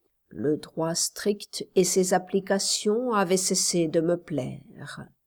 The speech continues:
Je ne me sentais aucune aptitude à devenir juriste,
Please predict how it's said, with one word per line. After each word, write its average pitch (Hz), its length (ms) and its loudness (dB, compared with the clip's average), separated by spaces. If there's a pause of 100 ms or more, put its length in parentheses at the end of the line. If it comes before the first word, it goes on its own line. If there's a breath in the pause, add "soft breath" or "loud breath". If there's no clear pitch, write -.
(680)
Je 294 160 -2
ne 285 140 2
me 285 140 2
sentais 240 600 4
aucune 202 400 6
aptitude 185 760 2
à 165 80 8
devenir 175 520 4
juriste, - 840 -2